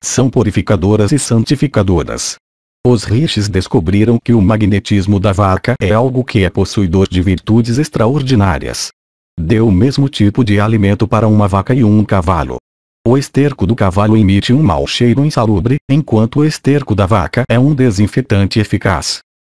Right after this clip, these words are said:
A ciência ocidental ainda não dirigiu sua atenção para o assunto, mas há pouca dúvida que a urina e esterco da vaca possuem inúmeras virtudes. Bhishma continuou, "Isto mesmo é o que eu digo para ti sobre o assunto da glória e superioridade das vacas,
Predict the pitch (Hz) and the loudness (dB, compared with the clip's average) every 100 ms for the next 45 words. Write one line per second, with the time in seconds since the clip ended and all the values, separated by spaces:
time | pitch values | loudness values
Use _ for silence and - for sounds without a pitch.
0 | _ _ 110 117 110 98 123 - 107 123 | _ _ -4 -2 0 2 0 0 0 0
1 | - 101 120 104 92 92 107 113 117 123 | -2 -2 0 0 0 2 0 2 2 2
2 | 123 127 123 87 110 135 131 127 - 80 | 2 0 0 0 -2 0 0 0 0 -4
3 | - 123 127 110 104 95 - 127 92 - | -2 0 0 0 0 0 0 0 0 -4
4 | - 87 117 110 104 - 98 98 98 101 | -4 0 0 2 0 0 0 0 0 0
5 | 104 104 107 131 110 98 135 135 135 113 | 0 0 0 0 0 2 2 2 2 2
6 | 101 - - 139 135 104 98 95 98 95 | 0 -2 -2 -2 0 0 0 0 -2 -2
7 | 131 135 135 147 139 135 131 123 107 117 | -2 -2 2 2 4 4 4 2 2 0
8 | 113 101 - 104 78 60 - - _ _ | 0 0 0 0 -2 -8 -14 -18 _ _
9 | _ - 76 131 143 107 104 139 127 160 | _ -8 0 0 2 0 0 0 0 0
10 | 120 90 64 - 123 147 - 120 95 95 | 2 0 -4 -2 -2 0 0 2 2 2
11 | 98 120 123 104 135 87 107 117 107 107 | 0 0 0 0 0 0 0 2 0 0
12 | 110 - 92 - 113 113 110 85 - 117 | 0 -2 -4 -2 2 2 2 0 -2 0
13 | 127 110 90 80 92 87 87 113 110 - | 0 0 0 0 2 2 0 0 -2 -2
14 | 113 113 120 120 107 90 92 92 92 90 | 0 2 2 2 2 0 0 0 0 0
15 | 107 78 73 62 - | 0 -2 -6 -8 -10